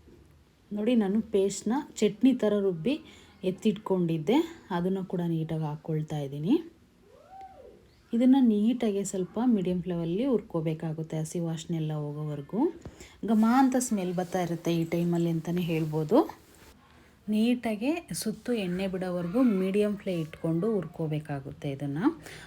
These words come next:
ಹಸಿ ವಾಸನೆ ಎಲ್ಲ ಹೋಗ್ಬೇಕು ಮಸಾಲ. already ನಾವು ಎಣ್ಣೆಯಲ್ಲಿ ಹುರ್ಕೊಂಡಿದ್ವಿ.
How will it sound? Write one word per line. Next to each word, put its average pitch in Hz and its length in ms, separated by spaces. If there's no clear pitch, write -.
ಹಸಿ 202 220
ವಾಸನೆ 214 420
ಎಲ್ಲ 190 260
ಹೋಗ್ಬೇಕು 170 600
ಮಸಾಲ. 160 380
already 202 260
ನಾವು 185 200
ಎಣ್ಣೆಯಲ್ಲಿ 175 420
ಹುರ್ಕೊಂಡಿದ್ವಿ. 160 920